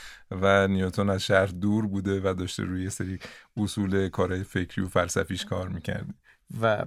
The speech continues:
Speaker 2: اه، کجای در واقع زندگیش براتون جالبه؟ اون جایی که سیب رو سرش سقوط می‌کنه؟
Speaker 1: آه، ببینید، من فکر می‌کنم که،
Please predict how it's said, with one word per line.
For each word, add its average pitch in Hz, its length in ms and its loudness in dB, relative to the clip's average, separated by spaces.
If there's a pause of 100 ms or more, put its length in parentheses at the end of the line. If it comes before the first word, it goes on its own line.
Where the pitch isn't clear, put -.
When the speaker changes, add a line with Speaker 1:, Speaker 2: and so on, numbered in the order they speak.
Speaker 2:
اه، 110 380 2 (420)
کجای 131 340 6
در 160 160 2
واقع 147 180 -2
زندگیش 139 440 -2
براتون 139 320 -2
جالبه؟ 131 360 0
اون 117 340 -4
جایی 120 160 -2
که 127 120 -4
سیب 123 320 -2
رو 120 80 -4
سرش - 500 -6
سقوط 107 340 -6
می‌کنه؟ 110 340 -4
Speaker 1:
آه، 139 260 6 (180)
ببینید، 190 400 4 (140)
من 120 240 6
فکر 180 120 2
می‌کنم 180 420 4
که، 180 240 0